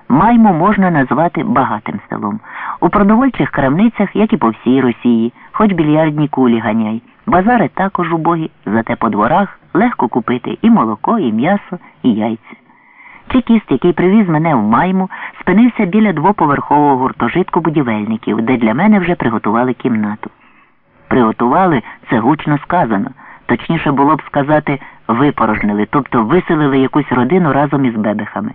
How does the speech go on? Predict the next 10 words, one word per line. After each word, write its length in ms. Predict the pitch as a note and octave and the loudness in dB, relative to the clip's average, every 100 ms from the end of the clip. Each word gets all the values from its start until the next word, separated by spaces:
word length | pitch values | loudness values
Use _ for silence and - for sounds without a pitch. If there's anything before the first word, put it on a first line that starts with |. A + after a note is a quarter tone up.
| - | -6
Може, 260 | - B2+ C3+ | -2 0 0
навіть 280 | C#3+ C#3+ C3 | 0 0 0
дали 240 | C3 C#3 | 0 0
десь 200 | C3 - | -2 -4
окрему 340 | B2+ B2 G#2 | -4 -4 -2
квартирку, 600 | G2+ G#2+ - F2+ F2+ - - - - - | -2 -4 -6 -6 -6 -10 -12 -16 -16 -2
бо 140 | A2 | -2
тут 200 | B2 F3+ | 0 0
будівельники 640 | C#3 A#2 A2+ D3 C#3+ - B2 | 0 0 0 2 0 -2 -2
жили 260 | A#2+ A#2+ | 0 0